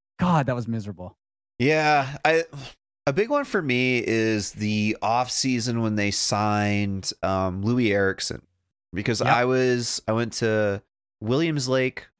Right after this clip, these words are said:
Speaker 2: uh, rugby. I think it's Williams Lake Stampede it's called, and they do this big rugby tournament that's up mountains generous, but large hill outside of Williams Lake,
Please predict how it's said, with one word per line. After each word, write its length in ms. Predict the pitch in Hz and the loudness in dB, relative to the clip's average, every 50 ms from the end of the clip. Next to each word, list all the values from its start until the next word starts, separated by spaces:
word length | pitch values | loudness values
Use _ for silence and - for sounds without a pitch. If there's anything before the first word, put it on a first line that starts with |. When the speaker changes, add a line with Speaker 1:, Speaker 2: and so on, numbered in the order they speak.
| _ _ _ | _ _ _
Speaker 2:
uh, 680 | 92 98 101 98 98 98 98 98 95 95 95 95 90 87 | -2 0 2 2 2 2 2 2 2 2 0 0 -2 -4
rugby. 920 | 76 92 90 98 104 107 104 - - 113 110 107 104 98 95 95 - - - | -6 -4 -2 -2 -2 -2 -2 -2 -2 0 2 2 2 2 0 0 -2 -6 -14
I 220 | - _ _ - 135 | -20 _ _ -4 -2
think 100 | 180 226 | 0 0
it's 80 | 196 | 0
Williams 500 | 139 113 110 117 131 139 135 135 131 117 120 | 0 0 2 2 2 2 2 0 0 0 0
Lake 180 | 113 110 - | 0 0 0
Stampede 540 | - - - 104 101 95 87 - - 98 92 | -2 -2 0 0 -2 -2 -2 -2 -2 -2 -2
it's 160 | 90 - - | -2 -4 -6
called, 320 | - - - - - - - _ _ _ _ _ _ _ _ _ _ _ _ _ _ _ _ _ | -4 -4 -4 -4 -4 -8 -16 _ _ _ _ _ _ _ _ _ _ _ _ _ _ _ _ _
and 100 | 113 113 | 0 2
they 80 | 123 120 | 2 2
do 260 | 110 123 127 123 123 117 | 2 2 2 2 4 2
this 240 | 120 113 110 - | 2 0 0 -2
big 240 | - - 143 170 180 | -2 -2 -2 -2 0
rugby 320 | 170 147 131 113 104 107 98 | 0 0 0 0 -2 -4 -4
tournament 520 | - - 98 95 95 92 92 92 92 - _ _ _ _ _ _ _ _ _ _ _ _ _ _ _ - | -2 -2 -2 -2 0 0 -2 -2 -4 -6 _ _ _ _ _ _ _ _ _ _ _ _ _ _ _ -4
that's 200 | 120 120 110 135 | -4 -2 0 0
up 220 | 135 127 - _ _ _ _ _ _ _ _ - | 0 0 -2 _ _ _ _ _ _ _ _ -2
mountains 520 | 110 131 139 147 160 156 185 170 156 135 | 0 0 2 2 0 -2 -2 -2 -2 -2
generous, 600 | 120 104 113 110 104 95 85 85 87 87 95 - - | -2 0 0 0 0 0 -2 -4 -4 -4 -4 -4 -2
but 200 | - 117 107 - | -2 -2 -2 0
large 400 | 127 127 131 143 147 147 - - | 2 2 4 2 2 0 -2 -4
hill 460 | - - 123 117 104 95 90 85 - - | -2 0 2 2 2 2 0 -2 -2 0
outside 420 | 95 101 92 - - 110 101 101 | 0 0 0 0 0 0 0 0
of 80 | 95 95 | 0 0
Williams 340 | 101 98 95 92 92 90 87 | 0 0 0 0 -2 -2 -2
Lake, 340 | 95 98 92 85 82 - | 0 0 0 -2 -4 -6